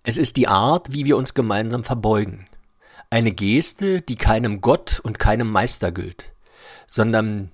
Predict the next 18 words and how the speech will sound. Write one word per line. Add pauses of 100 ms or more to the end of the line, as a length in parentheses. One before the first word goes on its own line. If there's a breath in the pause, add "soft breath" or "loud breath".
(160)
dem
gegenseitigen
Respekt
der
Anerkennung
des
Augenblicks. (1120 soft breath)
Es
ist
die (120)
unausgesprochene
Vereinbarung, (640 loud breath)
den
Lärm
der
Welt,
die
To-Do-Listen